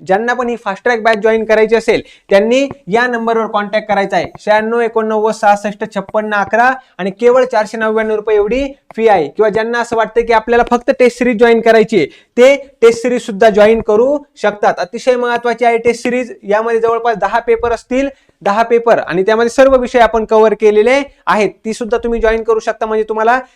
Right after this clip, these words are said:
किती अभ्यास झालाय, कोणते आपले टॉपिक म्हणजे, अ,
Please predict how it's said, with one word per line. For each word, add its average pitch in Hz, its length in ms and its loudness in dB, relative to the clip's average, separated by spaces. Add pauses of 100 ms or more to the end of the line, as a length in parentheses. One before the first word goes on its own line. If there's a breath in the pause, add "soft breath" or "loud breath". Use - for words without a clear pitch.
(140 soft breath)
किती 233 200 0
अभ्यास 240 320 0
झालाय, 220 300 2
कोणते 220 360 0
आपले 233 280 2
टॉपिक 233 480 -4
म्हणजे, 208 460 2
अ, 180 240 -6